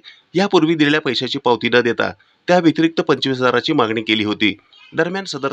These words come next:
तक्रारीची तेरा डिसेंबरला पडताळणी केली. पडताळणी दरम्यान तलाठी वर्षा काकुस्ते यांनी तलाठी कार्यालय शिवरे दिगर येथे त्याच दिवशी पुन्हा पारोळा येथील शासकीय निवासस्थानी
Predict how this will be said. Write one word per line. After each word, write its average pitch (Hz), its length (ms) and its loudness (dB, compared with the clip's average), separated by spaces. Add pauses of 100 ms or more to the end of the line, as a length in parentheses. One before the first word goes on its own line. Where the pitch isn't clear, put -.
तक्रारीची 131 400 -4
तेरा 120 240 2
डिसेंबरला 120 480 -2
पडताळणी 113 420 -2
केली. 104 280 -2 (580)
पडताळणी 185 360 -4
दरम्यान 165 300 -4
तलाठी 135 340 -2
वर्षा 123 320 0
काकुस्ते 113 500 -2
यांनी 117 220 -2 (400)
तलाठी 180 280 -2
कार्यालय 139 360 -2
शिवरे 120 300 -2
दिगर 117 240 -2
येथे 107 320 -2 (380)
त्याच 185 200 -2
दिवशी 170 260 -2
पुन्हा 131 280 -2
पारोळा 120 380 0
येथील 123 260 -4
शासकीय 110 340 -2
निवासस्थानी 117 500 -2